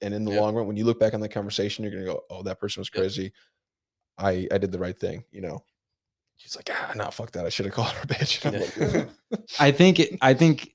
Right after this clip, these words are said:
Speaker 3: to an extent it looks good to respond, at least stick up for yourself, but then, like, draw the line there and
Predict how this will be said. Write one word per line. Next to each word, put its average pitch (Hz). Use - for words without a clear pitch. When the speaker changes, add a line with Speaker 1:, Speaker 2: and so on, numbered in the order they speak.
Speaker 3:
to 143
an 139
extent 127
it 123
looks 117
good 113
to 117
respond, 113
at 110
least 117
stick 117
up 110
for 135
yourself, 139
but 117
then, 110
like, 104
draw 107
the 107
line 104
there 107
and 104